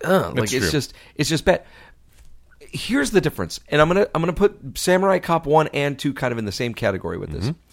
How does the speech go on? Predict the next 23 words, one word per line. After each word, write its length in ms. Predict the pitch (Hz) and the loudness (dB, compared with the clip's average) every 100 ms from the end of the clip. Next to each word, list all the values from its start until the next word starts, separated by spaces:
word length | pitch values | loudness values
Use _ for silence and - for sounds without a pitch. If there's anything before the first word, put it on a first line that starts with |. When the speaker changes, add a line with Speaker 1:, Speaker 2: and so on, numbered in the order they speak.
| - - - _ | -20 -20 -20 _
Speaker 1:
They 100 | 151 | -2
were 120 | 143 | 0
both 280 | 120 170 226 | 2 4 4
movies 480 | 190 190 135 123 - - _ | 2 2 2 0 -4 -16 _
that, 380 | - 131 123 - _ _ _ _ | 0 2 2 0 _ _ _ _
whether 220 | 139 151 | 2 2
they 120 | 143 135 | 4 2
were 100 | 123 | 2
taking 320 | 185 196 190 | 0 0 -2
themselves 360 | 156 156 131 | -2 -2 -2
seriously 580 | - 156 175 214 196 226 | -2 0 0 0 -4 -4
or 100 | 220 | -2
not, 280 | 226 233 - _ _ _ - _ _ | -2 -4 -6 _ _ _ -20 _ _
they 100 | 160 | 2
were 120 | 156 | 2
both 280 | 127 170 180 | 2 0 0
movies 360 | 165 165 139 107 | 0 0 0 2
that 280 | 117 - | 2 2
people 440 | - 160 175 165 156 _ - | -6 -2 0 0 -2 _ -4
were 120 | 127 | -4
passionate 600 | - 120 113 - 127 120 | -2 -2 -2 -2 -6 -4
about 280 | 110 101 98 | 0 0 0
making. 460 | 95 87 82 71 | -4 -6 -8 -12